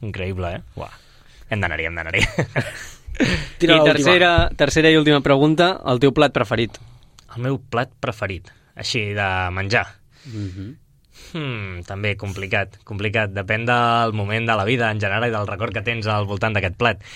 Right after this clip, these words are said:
Speaker 1: Eh, així, ben ràpid, m'ha passat... És una tonteria, eh? Però m'han passat, òbviament, als peus de porc del Gastrobarbes, jo segueixo <laughs> enamoradíssim d'aquest plat,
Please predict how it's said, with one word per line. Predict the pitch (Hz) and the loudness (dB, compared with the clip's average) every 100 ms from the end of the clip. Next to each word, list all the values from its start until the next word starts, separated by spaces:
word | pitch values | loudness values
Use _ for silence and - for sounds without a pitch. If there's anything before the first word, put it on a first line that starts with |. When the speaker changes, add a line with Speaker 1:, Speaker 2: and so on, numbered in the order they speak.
| - - - _ _ | -20 -20 -20 _ _
Speaker 1:
Eh, | 131 117 113 107 107 104 101 98 98 92 90 80 - _ _ _ _ _ - | 4 4 4 2 2 4 4 2 0 -2 -4 -8 -14 _ _ _ _ _ -4
així, | 131 175 202 | 0 2 0
ben | - 127 147 | 0 0 2
ràpid, | 135 147 185 | 0 0 0
m'ha | 139 | 0
passat... | 139 - 131 92 - _ - | 0 0 0 0 -8 _ -6
És | 120 123 | -4 0
una | 139 127 | 0 0
tonteria, | 120 110 101 90 | 0 0 2 2
eh? | 117 160 | 0 -2
Però | 170 113 | -2 0
m'han | 110 123 | 0 0
passat, | - 107 82 - | 0 -2 -4 -8
òbviament, | 107 110 107 101 | -6 -2 -2 -4
als | 107 98 92 90 - | -2 -2 0 -2 -4
peus | - 107 | -4 0
de | 110 | 0
porc | 107 95 | 0 -2
del | 98 98 | -2 -2
Gastrobarbes, | 98 - 107 135 151 | -4 -2 -2 0 0
jo | 117 104 | 0 0
segueixo | 107 92 127 127 - | -2 -2 -2 -2 -2
<laughs> | |
enamoradíssim | 139 117 107 104 92 98 123 113 | 0 0 0 0 0 0 -2 -2
d'aquest | 95 92 | -2 -2
plat, | 101 113 | -2 -4